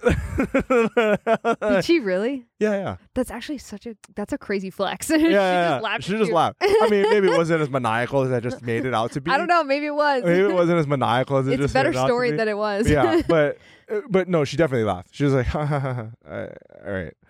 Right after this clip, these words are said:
Speaker 2: For,
Speaker 1: Let's
Speaker 2: for
Speaker 1: get
Speaker 2: those
Speaker 1: down,
Speaker 2: of you
Speaker 1: let's
Speaker 2: listening
Speaker 1: get
Speaker 2: to,
Speaker 1: down to business." And
Speaker 2: that's
Speaker 1: it's like,
Speaker 2: a
Speaker 1: "Wait a minute.
Speaker 2: fantastic
Speaker 1: That's
Speaker 2: negotiating
Speaker 1: like
Speaker 2: tactic.
Speaker 1: six thousand dollars over a year. Come on, lady."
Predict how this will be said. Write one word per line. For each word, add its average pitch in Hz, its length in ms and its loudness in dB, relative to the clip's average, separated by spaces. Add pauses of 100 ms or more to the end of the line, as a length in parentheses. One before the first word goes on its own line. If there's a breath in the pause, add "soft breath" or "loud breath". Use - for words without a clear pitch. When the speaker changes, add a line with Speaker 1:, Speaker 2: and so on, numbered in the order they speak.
(160 soft breath)
Speaker 2:
For, 247 180 2
Speaker 1:
Let's 139 180 2
Speaker 2:
for - 100 2
Speaker 1:
get 254 80 4
Speaker 2:
those 269 180 2
Speaker 1:
down, 311 60 -2
Speaker 2:
of 294 60 0
you 269 100 0
Speaker 1:
let's 226 160 0
Speaker 2:
listening 110 140 0
Speaker 1:
get 160 60 4
Speaker 2:
to, 139 60 -2
Speaker 1:
down 127 140 2
to 127 80 -2
business." 104 400 -2
And 139 100 -2
Speaker 2:
that's 233 120 4
Speaker 1:
it's - 60 0
like, - 20 2
Speaker 2:
a - 20 2
Speaker 1:
"Wait 202 80 4
a - 20 2
minute. 240 180 0
Speaker 2:
fantastic 226 340 -2
Speaker 1:
That's 220 120 -4
Speaker 2:
negotiating 202 360 0
Speaker 1:
like - 80 -2
Speaker 2:
tactic. 214 180 0
Speaker 1:
six 196 300 -2
thousand 151 480 0
dollars 135 420 2
over 117 380 0
a 113 40 0
year. 117 380 0 (140)
Come 151 140 -4
on, 135 180 2
lady." 113 360 2